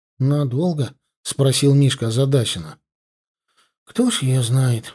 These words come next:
Пока любовь не кончится», вздохнул Славка, начиная подтягиваться. «Во дела».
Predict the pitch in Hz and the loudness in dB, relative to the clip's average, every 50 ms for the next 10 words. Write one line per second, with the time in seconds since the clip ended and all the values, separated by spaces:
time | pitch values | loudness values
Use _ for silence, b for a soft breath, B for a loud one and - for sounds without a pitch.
0 | _ _ - 147 156 - 240 269 294 302 294 233 214 220 214 - 233 226 220 - | _ _ -4 -4 0 2 2 4 6 6 4 4 4 2 2 2 2 2 2 2
1 | 190 160 131 - - 110 - - - 90 80 - _ _ - 107 117 117 110 120 | 2 0 2 0 -2 -4 -4 -4 -6 -6 -10 -16 _ _ -6 -4 -2 -2 -2 -2
2 | 113 - 113 110 98 95 - - 143 175 180 - - 147 147 135 139 - _ _ | -2 -2 -2 -4 -4 -4 -4 -2 0 0 -2 -2 -2 -2 -2 -2 -4 -8 _ _
3 | _ _ _ - 139 147 131 - 110 101 101 101 98 98 - - 101 104 - - | _ _ _ -4 -2 -2 -2 -2 -2 -2 -2 -4 -4 -6 -6 -6 -6 -6 -8 -8
4 | - 113 98 90 80 80 80 80 76 - - - - - - - _ _ _ _ | -6 -6 -6 -6 -8 -10 -14 -10 -8 -6 -6 -6 -8 -10 -16 -20 _ _ _ _
5 | _ _ _ _ _ _ _ _ _ _ _ _ - 120 107 107 107 113 131 135 | _ _ _ _ _ _ _ _ _ _ _ _ -2 -2 -2 -2 -2 0 2 2
6 | 135 131 127 123 135 151 170 165 165 170 175 170 | 2 2 2 2 2 2 2 2 2 0 0 -2